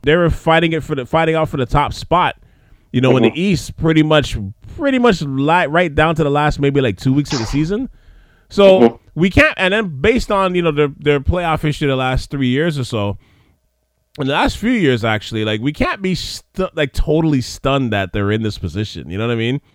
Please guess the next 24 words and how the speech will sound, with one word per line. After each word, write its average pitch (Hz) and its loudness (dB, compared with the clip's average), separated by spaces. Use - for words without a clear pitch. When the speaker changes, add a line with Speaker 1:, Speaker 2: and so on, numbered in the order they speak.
Speaker 2:
No, 127 8
no, 139 8
Speaker 1:
It's 139 6
Speaker 2:
I 208 10
don't 277 10
Speaker 1:
not 175 0
Speaker 2:
think 156 2
it, 143 6
I 170 2
don't 233 2
think 160 2
I'm 120 6
stunned 147 6
that 113 -2
either 110 -6
team 107 -6
is 104 -4
in 104 -2
there. 110 0
I'm 180 8
just 165 4
saying 147 6
that 123 4
it's, - -4